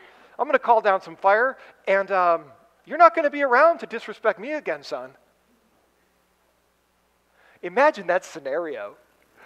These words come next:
We think of the disciples as just like these kind of milk, milky guys that are just like, "We just do whatever Jesus wants." James is like, "Oh, oh, Jesus, oh, Jesus,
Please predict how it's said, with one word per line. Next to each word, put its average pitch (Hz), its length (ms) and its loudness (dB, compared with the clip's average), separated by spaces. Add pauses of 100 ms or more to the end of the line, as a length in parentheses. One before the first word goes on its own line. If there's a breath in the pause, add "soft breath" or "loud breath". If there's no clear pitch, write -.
(260 loud breath)
We 294 120 0
think 311 140 0
of 220 80 -10
the 185 80 -2
disciples 180 520 0
as 139 120 -10 (120)
just 196 180 -8
like 175 160 2
these 165 220 -12
kind 196 180 2
of 160 140 -6
milk, 196 340 -4
milky 190 340 -10
guys 165 360 4
that 160 80 -8
are 160 40 -8
just 165 140 -10
like, 165 160 -2
"We 226 100 -14
just 262 220 -14
do 220 100 -14
whatever 185 240 -10
Jesus 196 360 -18
wants." 139 200 -12 (220 soft breath)
James 175 220 -8
is - 60 -10
like, 151 180 -8
"Oh, 196 200 -8 (280 loud breath)
oh, 220 80 -6
Jesus, 185 500 -12
oh, 190 160 -2
Jesus, 170 420 -8